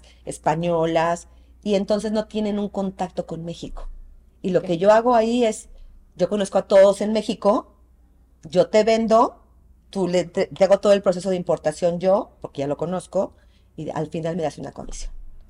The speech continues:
Speaker 1: Y eso es lo
Speaker 2: Buenísimo.
Speaker 1: que me dan, y así me llevo el, el negocio limpio completamente.
Speaker 2: ¿Y ahorita sigues con esa comercializadora?
Speaker 1: Sigo con mi, con mi, con mi, con mi comercializadora, pero después viene que me empiezan a buscar para que les dé coaching.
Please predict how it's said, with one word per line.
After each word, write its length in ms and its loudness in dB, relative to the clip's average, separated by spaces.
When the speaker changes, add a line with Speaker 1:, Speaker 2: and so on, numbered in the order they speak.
Speaker 1:
Y 40 -14
eso 520 -2
es 60 -2
lo 80 2
Speaker 2:
Buenísimo. 20 -12
Speaker 1:
que 100 2
me 140 4
dan, 300 4
y 20 0
así 320 -6
me 80 -4
llevo 160 2
el, 240 -2
el 140 -6
negocio 320 -12
limpio 340 -16
completamente. 460 -6
Speaker 2:
¿Y 40 6
ahorita 320 4
sigues 320 -4
con 160 -10
esa 200 -8
comercializadora? 640 -2
Speaker 1:
Sigo 200 6
con 120 0
mi, 80 -2
con 280 -2
mi, 120 -6
con 300 -8
mi, 80 -8
con 160 -2
mi 80 -4
comercializadora, 920 -2
pero 180 2
después 540 0
viene 500 -2
que 100 -8
me 60 -2
empiezan 280 -4
a 60 -2
buscar 260 -2
para 180 -2
que 80 -8
les 160 -6
dé 140 -4
coaching. 380 -8